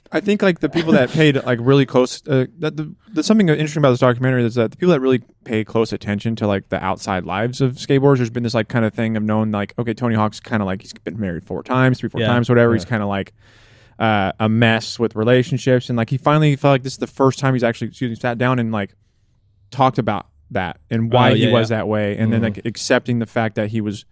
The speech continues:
Speaker 1: um, lost and wrong, and, like, actually had a chance to actually, like, speak about, like, why the, he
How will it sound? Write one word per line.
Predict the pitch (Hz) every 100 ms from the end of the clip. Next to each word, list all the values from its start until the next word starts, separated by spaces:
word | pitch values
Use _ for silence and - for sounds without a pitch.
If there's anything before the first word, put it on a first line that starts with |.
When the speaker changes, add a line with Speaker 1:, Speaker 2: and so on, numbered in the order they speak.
| _ _ _ -
Speaker 1:
um, | 110 104 98 95 _ _ -
lost | 104 104 -
and | 101
wrong, | 110 110 104 107
and, | 110
like, | 110 -
actually | 127 - 127
had | 120
a |
chance | 107 127 123
to | 120
actually, | 113 - 110
like, | -
speak | - - 143 135
about, | 123 101 92 - _ _ 180
like, | 104 101
why | 117 117 123 120 120 120 117
the, | 117 117 -
he | 123 117